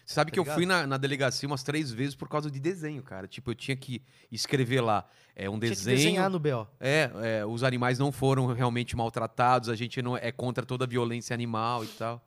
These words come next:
Speaker 2: Então, mano, essa pessoa que assiste o Superman acha que ele tá voando de verdade.
Speaker 1: É.
Speaker 2: Tá ligado? A pessoa não consegue ter a profundidade de entender
Speaker 1: Mas você
Speaker 2: que
Speaker 1: não acha que às vezes é, é só, é, é meio, o cara sabe, mas ele quer,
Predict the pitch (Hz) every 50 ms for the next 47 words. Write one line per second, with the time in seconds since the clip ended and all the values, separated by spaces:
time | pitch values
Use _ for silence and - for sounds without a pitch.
0 | _ _ _ _ 226 233 - 262 262 247 226 196 175 170 175 - - 214 - 220
1 | 202 - 220 214 202 214 202 202 - 196 196 - - - 196 190 190 190 180 170
2 | 151 - - - 185 175 180 185 180 185 170 - 165 - 185 175 - 180 165 175
3 | 185 180 180 170 165 185 190 180 185 185 208 180 131 113 110 101 92 92 - _
4 | _ _ _ _ _ _ _ _ _ _ _ _ _ - 156 156 165 175 170 139
5 | 160 143 - 165 170 165 180 165 - 180 180 165 170 - - 160 147 123 - -
6 | - - - _ _ _ - - 131 127 127 131 139 139 - - 151 147 143 147
7 | 127 135 135 151 160 143 127 123 123 117 135 151 143 - 156 143 131 127 - 202
8 | 220 - 262 220 214 202 - 196 - 160 139 127 151 139 123 131 135 117 120 127
9 | 131 - - - 147 156 156 139 127 117 - - 113 117 104 - 80 110 113 120
10 | 131 135 131 127 131 151 147 139 131 - - - 151 147 156 151 147 143 143 135
11 | 120 135 135 127 127 - - 135 123 117 110 98